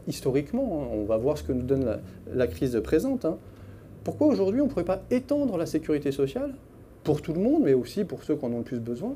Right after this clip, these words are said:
Pourquoi on ne pourrait pas l'étendre alors qu'on n'a jamais été aussi riche ? Et pourtant, cette institution dont, dont, dont on nous parle et à laquelle on est tous, euh,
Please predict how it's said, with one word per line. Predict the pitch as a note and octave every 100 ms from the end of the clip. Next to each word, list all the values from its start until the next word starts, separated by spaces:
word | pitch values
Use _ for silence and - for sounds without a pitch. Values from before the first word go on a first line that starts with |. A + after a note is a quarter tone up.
| -
Pourquoi | C#4 C#4
on |
ne | C4+
pourrait | G#3+
pas | G3 C3+
l'étendre | C#3 G3 C#4 A#2+ A2+ - - - - -
alors | C3+ D#3
qu'on | E3
n'a | C3+
jamais | F3 F#3
été | D#3
aussi | C#3 C3
riche ? | E3 B3 -
Et |
pourtant, | C#3+ D#3+ - F#3 C#4 - - - - - -
cette | - D3+ F3
institution | G#3+ A3 G3 F#3 - A3+
dont, | C#3+ C#3 C#3
dont, | C#3 D#3+
dont | D3 D#3 D#3
on |
nous | D#3
parle | E3+ D#4+ C4
et | D#3 E3+
à |
laquelle | D3 D#3 C#4
on | A3+
est | D#3 C#3+
tous, | C#4 C#4+ - - - - -
euh, | B2+